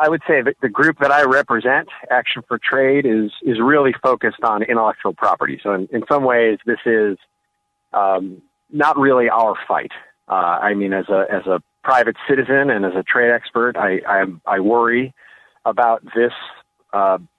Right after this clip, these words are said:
sort of measure. I, I think it, uh, the last thing that we really wanna do, it seems to me, is to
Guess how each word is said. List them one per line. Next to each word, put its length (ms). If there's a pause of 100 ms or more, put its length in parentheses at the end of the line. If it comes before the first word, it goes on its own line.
(160)
sort 160
of 100
measure. 520
I, 180
I 160
think 220
it, 160 (100)
uh, 300 (500)
the 60
last 280
thing 180
that 60
we 120
really 240
wanna 260
do, 380
it 120
seems 240
to 60
me, 320
is 220 (200)
to 320